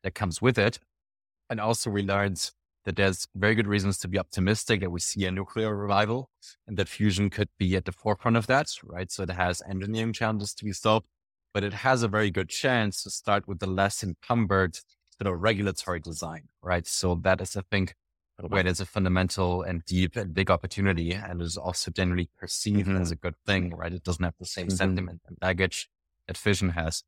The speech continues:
Speaker 1: What else would you point listeners towards where they can learn more about your work, or is there anything you're looking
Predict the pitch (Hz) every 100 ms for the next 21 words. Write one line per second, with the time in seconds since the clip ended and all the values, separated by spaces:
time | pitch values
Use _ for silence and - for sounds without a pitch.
0 | - 110 147 135 143 - 131 117 - -
1 | 123 117 107 - - 113 - 127 113 -
2 | - 92 98 98 98 - - 101 98 95
3 | 92 104 101 107 107 101 92 95 98 92
4 | 127 147 139 104 98 - 95 98 - 104
5 | 92 95 - 120